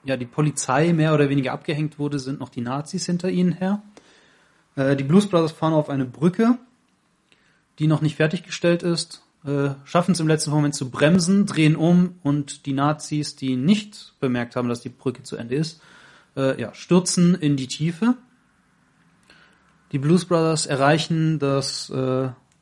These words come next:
Verwaltungsgebäude, <laughs> steigen aus dem Auto aus, das Auto fällt auseinander, instant. Und ja, die Polizei ist ihnen wieder auf den Fersen. Sie verbarrikadieren die Türen hinter sich,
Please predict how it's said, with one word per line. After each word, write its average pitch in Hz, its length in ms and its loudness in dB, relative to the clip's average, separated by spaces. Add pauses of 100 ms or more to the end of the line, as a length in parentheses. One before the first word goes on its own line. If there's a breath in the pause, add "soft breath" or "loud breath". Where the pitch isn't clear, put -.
(280)
Verwaltungsgebäude, 156 1080 0 (420)
<laughs> - 500 -8
steigen 135 340 0
aus 123 140 -4
dem 127 100 -6
Auto 139 240 -2
aus, 139 200 0
das 120 200 -6
Auto 127 200 -2
fällt 156 360 -6
auseinander, 127 680 -4 (120)
instant. 151 600 0 (1160 soft breath)
Und 147 720 2
ja, 120 220 -12 (520)
die 143 80 -6
Polizei 160 440 2
ist 175 200 0
ihnen 156 380 0 (120)
wieder 180 220 6
auf 156 120 0
den 143 120 -2
Fersen. 185 520 0 (1120 loud breath)
Sie 147 120 -4
verbarrikadieren 160 760 2
die 156 100 0
Türen 175 340 0
hinter 160 240 -4
sich, 151 400 -6